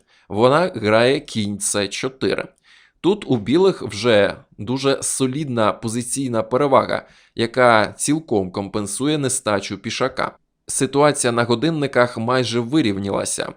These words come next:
У конеру двадцять дев'ять хвилин до контролю, у музичук тридцять шість. І тут наша шахістка припускається ще одної, дуже серйозної помилки.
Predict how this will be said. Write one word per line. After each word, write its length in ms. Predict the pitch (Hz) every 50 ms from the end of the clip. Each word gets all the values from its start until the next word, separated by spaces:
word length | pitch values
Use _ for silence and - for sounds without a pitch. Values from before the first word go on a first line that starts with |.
| _ _ _ _ _ _
У 160 | - 131 120
конеру 400 | - 120 123 127 127 120 113 110
двадцять 480 | 101 101 113 110 110 - - 101 92
дев'ять 400 | 90 104 101 110 113 131 147 147
хвилин 400 | - - 151 160 160 170 170 156
до 120 | 135 147 147
контролю, 680 | 147 147 143 135 - 143 139 139 135 131 127 123 127 - _ _ _
у 180 | - 127 120 113
музичук 560 | 110 110 107 107 113 113 - - 143 147 -
тридцять 600 | - _ - 110 104 107 107 104 - - 120 120
шість. 480 | - - - - - - - - _ _ _ _ _ _ _ _ _ _
І 80 | 117 123
тут 320 | 123 - 180 196 196 -
наша 320 | 117 117 123 117 - 104 101
шахістка 760 | - 113 - - 147 151 143 - - - 127 123 123 120 113
припускається 920 | 117 - - 110 - - 104 - - - 117 117 113 110 110 - - 107
ще 380 | 101 - - - - - 135 123
одної, 480 | 98 98 92 95 98 101 101 - - - _ _ _
дуже 420 | - 107 90 - 143 156 120 120 110
серйозної 840 | - - - 120 104 101 101 120 147 147 120 107 113 113 110 107 104
помилки. 680 | 104 - 113 110 107 101 98 95 - - 87 - -